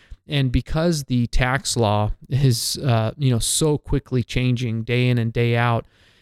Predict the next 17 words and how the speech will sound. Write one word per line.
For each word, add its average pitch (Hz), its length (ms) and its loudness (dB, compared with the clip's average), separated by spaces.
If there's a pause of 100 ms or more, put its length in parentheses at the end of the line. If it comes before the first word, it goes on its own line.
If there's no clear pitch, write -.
(100)
it's 143 200 -2
important 190 480 0
for 139 100 0
consumers 131 540 0
to 123 80 -4
understand 123 560 0
that 113 120 -2
even 160 420 0
right 131 280 0
now 120 460 2
with 113 180 -2
the 113 160 2 (160)
current 143 320 2
tax 120 320 0
brackets, - 580 -2 (120)
uh, 113 220 0
federally 131 680 0